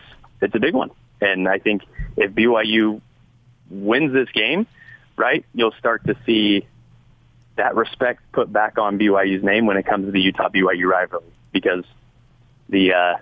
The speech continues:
the nonsense of, you know, who's Utah's rival,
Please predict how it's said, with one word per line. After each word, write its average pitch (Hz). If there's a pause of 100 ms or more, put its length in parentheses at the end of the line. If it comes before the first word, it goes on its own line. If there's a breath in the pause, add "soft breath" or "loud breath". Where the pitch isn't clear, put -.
(180)
the 95
nonsense 101
of, 90 (1080)
you -
know, 95
who's 123
Utah's 113
rival, 101